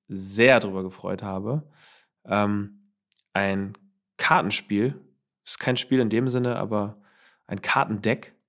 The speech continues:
geschenkt. Ähm, ohne Anlass, also mega schön, auch nochmal on air, habe ich mich sehr drüber gefreut, habe ich mich wirklich sehr drüber gefreut, ähm, einfach mal random an einem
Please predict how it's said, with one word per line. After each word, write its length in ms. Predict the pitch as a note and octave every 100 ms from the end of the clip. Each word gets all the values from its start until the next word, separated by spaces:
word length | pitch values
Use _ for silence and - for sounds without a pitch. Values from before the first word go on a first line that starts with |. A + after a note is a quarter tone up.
| _ _ -
geschenkt. 560 | G2 - G2+ C3+ - _ - - - - _ -
Ähm, 1160 | G#2 G#2 G2+ G2+ G2+ G2+ G2+ G2+ G2+ G#2 - _ _ _ _ _ _ -
ohne 220 | F#3+ D#3+
Anlass, 440 | F3 B2+ C3 -
also 180 | A2 A2+
mega 280 | B2 D3 C#3
schön, 420 | - B2+ C#3+ D3+
auch 220 | - A#2
nochmal 320 | A#2+ A#2+ G#2+
on 80 | A#2+
air, 340 | A2+ A#2 C3+ A#2
habe 100 | A#2
ich 100 | A#2+
mich 120 | A2
sehr 160 | A2+ B2
drüber 180 | A#2+
gefreut, 540 | A2+ A2 A2 G#2+ A#2+ - _
habe 120 | - G#2
ich 80 |
mich 140 | G#2+ G#2
wirklich 240 | G#2 G2+
sehr 140 | G#2 A2
drüber 200 | G#2 G2+
gefreut, 540 | G2+ - G#2 G#2 - -
ähm, 440 | G2+ G2+ G#2 G2+ - _ -
einfach 240 | G2+ G#2
mal 160 | G#2+ G2+
random 380 | G#2 A2 G#2+ G2
an 340 | G2+ G#2+ - _
einem 480 | - G#2 G#2 G#2